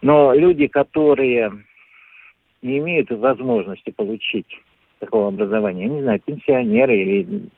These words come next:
неважно, они вправе получить вот это элементарное понимание, как смотреть на предмет, как его изобразить, как передать свои эмоции, чисто техническую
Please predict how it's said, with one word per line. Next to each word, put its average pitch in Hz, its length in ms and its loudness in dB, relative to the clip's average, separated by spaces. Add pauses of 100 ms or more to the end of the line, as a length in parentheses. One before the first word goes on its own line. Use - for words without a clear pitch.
(120)
неважно, 107 840 0 (840)
они 156 520 2 (260)
вправе 160 520 4
получить 131 640 -2
вот 123 140 -4
это 131 240 2
элементарное 120 760 0
понимание, 127 840 -4 (720)
как 127 240 0
смотреть 139 500 0
на 147 100 -2
предмет, 127 500 -2
как 117 280 0
его 113 220 4
изобразить, 110 680 0 (500)
как 120 200 -4
передать 113 460 0
свои 113 260 2
эмоции, 113 480 -2
чисто - 300 -8
техническую - 760 -6